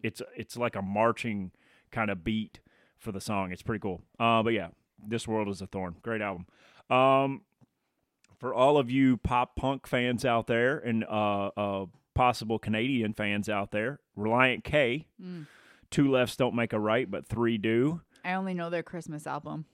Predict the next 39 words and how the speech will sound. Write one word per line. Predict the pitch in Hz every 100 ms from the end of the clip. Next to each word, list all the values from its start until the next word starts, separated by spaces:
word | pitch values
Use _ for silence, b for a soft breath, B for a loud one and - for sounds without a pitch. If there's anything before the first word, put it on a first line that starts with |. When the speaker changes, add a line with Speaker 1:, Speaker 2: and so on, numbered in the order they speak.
| _ -
Speaker 1:
Oh, | 101 101
man, | 92 90 90 _
that's | - 120
a | 92
good | 82
album, | 82 82
too. | - 87 - -
Speaker 2:
Mm-hmm. | 156 151 - 127
Speaker 1:
Um, | 123 120 120 104
but | 113 -
three, | - 139 147
uh, | 123 113 -
Two | 180
Rights | 165 156 -
Don't | 143
Make | 135 123
a |
Left, | 123 131
but | - 85
Three | 107 113
Do | 104 117 113 -
is | 107 107 101 87
my | 110 104 107 104
favorite | - 101 98 92
album | 95 95 92
of | 92
Reliant | 90 90 90 76
K's. | 87 85 -
It | 113
is | 110 107 -
absolutely | 98 101 - 98 98 95 95
fantastic. | 95 92 95 92 - 98
They | 95
have | 92
a | 92
song | - 113 110
on | 110
there | 110
called, | 104 104 101 98